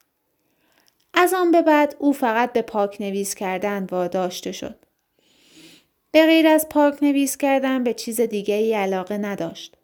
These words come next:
در فکر لباس یا چیز دیگری نبود، نه. لباس ادارهٔ او رنگ سبز خود را از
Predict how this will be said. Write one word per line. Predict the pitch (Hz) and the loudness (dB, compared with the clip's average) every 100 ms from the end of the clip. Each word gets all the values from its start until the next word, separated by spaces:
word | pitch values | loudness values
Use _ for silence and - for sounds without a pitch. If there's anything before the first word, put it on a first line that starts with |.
| _ _ _ _ | _ _ _ _
در | - 247 | -2 -2
فکر | 247 294 285 294 | 2 0 4 2
لباس | 277 233 233 254 254 | 4 2 0 0 0
یا | 220 | -4
چیز | - 214 208 | -4 -4 -4
دیگری | 190 196 190 202 220 226 | -4 -6 -4 -2 -2 -2
نبود، | 226 196 175 - | -2 -4 -10 -8
نه. | 208 208 202 - _ _ _ _ _ _ _ - | -4 -4 -6 -14 _ _ _ _ _ _ _ 2
لباس | 311 320 330 330 339 | 4 6 6 4 4
ادارهٔ | 311 277 269 269 | 4 4 2 4
او | 285 294 - 285 294 - _ - | 4 2 2 0 0 -6 _ -2
رنگ | 302 311 294 285 | 2 4 4 2
سبز | 285 262 262 | 2 0 0
خود | 254 262 247 | -4 -2 -2
را | 226 214 | 0 -2
از | - | -2